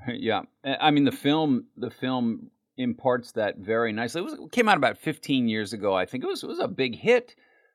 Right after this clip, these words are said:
uh, maybe a surprise to a lot of people because of its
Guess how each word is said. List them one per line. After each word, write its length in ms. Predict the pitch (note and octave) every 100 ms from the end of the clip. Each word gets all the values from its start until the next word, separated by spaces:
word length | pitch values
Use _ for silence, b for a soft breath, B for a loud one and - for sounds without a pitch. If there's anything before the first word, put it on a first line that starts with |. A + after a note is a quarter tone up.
| _
uh, 220 | A#2 A#2 A#2
maybe 220 | C3 C#3
a 60 |
surprise 580 | - A#2 C#3+ D#3 F3 C#3 -
to 320 | C3+ A#2+ A2
a 60 | A2
lot 200 | A2+ A2+
of 120 | -
people 340 | A2+ G2+ A2+
because 640 | G#2 A2 - E3+ F#3+ A#2 A2
of 220 | F2+ E2
its 540 | - F#2 E2 - -